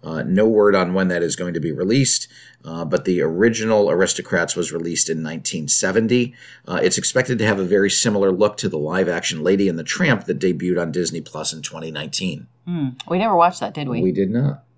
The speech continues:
Speaker 1: So, you know, a couple weeks ago, Bob Iger mentioned that there was, uh, Frozen three in the works.
Speaker 2: Uh-huh.
Speaker 1: You know who was surprised by that?
Speaker 2: Who?
Speaker 1: Songwriters Kristen Anderson Lopez and Robert Lopez, who wrote the music for the first two
Speaker 2: <laughs> Oh,
Speaker 1: movies.
Speaker 2: jeez.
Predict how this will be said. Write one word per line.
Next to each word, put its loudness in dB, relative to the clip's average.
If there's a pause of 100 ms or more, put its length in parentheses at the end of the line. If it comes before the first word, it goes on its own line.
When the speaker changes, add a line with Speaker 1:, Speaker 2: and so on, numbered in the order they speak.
(1400)
Speaker 1:
So, 2
you 8
know, 8
a 6
couple 2
weeks 2
ago, 4
Bob 2
Iger 2
mentioned 0
that -4
there 4
was, 4
uh, 0
Frozen 2
three 0
in -6
the -6
works. -4
Speaker 2:
Uh-huh. 2
Speaker 1:
You 2
know 4
who 2
was 2 (120)
surprised 2
by -2
that? -2
Speaker 2:
Who? 0 (300)
Speaker 1:
Songwriters 4
Kristen 0
Anderson 0
Lopez 2
and 0
Robert 0
Lopez, 2
who -4
wrote 0
the -2
music -2
for -4
the -6
first -4
two -2
Speaker 2:
<laughs> -4
Oh, 0
Speaker 1:
movies. 6
Speaker 2:
jeez. 2